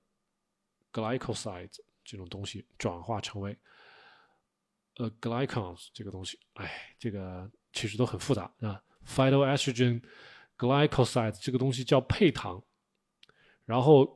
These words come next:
呃，glycan 呢叫做糖苷配基，这是，这个都是很复杂的一些化学名词，我也不太理，理解。但是就是说，我们的肠道必须要有一种这种酶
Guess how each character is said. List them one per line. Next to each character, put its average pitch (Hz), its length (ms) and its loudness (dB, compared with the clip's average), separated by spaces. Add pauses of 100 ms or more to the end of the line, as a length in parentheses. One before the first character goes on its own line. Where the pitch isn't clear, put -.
(340)
呃， 131 140 2
glycan 135 520 2
呢 113 160 0
叫 127 160 4
做 110 140 0
糖 101 340 -6
苷 139 220 2
配 127 220 4
基， 123 220 -2
这 160 140 -4
是， 151 180 -4 (380)
这 147 140 0
个 127 120 6
都 139 140 4
是 131 100 2
很 104 220 -4
复 151 100 -6
杂 113 140 0
的 113 60 0
一 113 80 0
些 120 100 0
化 127 220 0
学 113 100 -2
名 101 160 -6
词， 110 160 -6
我 113 140 0
也 127 40 4
不 110 80 -2
太 113 140 -6
理， 98 340 -10
理 110 160 -6
解。 107 180 -6 (440)
但 175 140 6
是 170 60 6
就 170 120 8
是 147 60 8
说， 170 280 6 (380)
我 110 160 -2
们 117 160 -2
的 127 320 -2 (140)
肠 110 300 -6
道 139 200 2
必 151 140 -2
须 143 160 -6
要 143 120 0
有 101 240 -4
一 110 60 -8
种 110 160 -10
这 139 100 -10
种 104 160 -12
酶 92 320 -16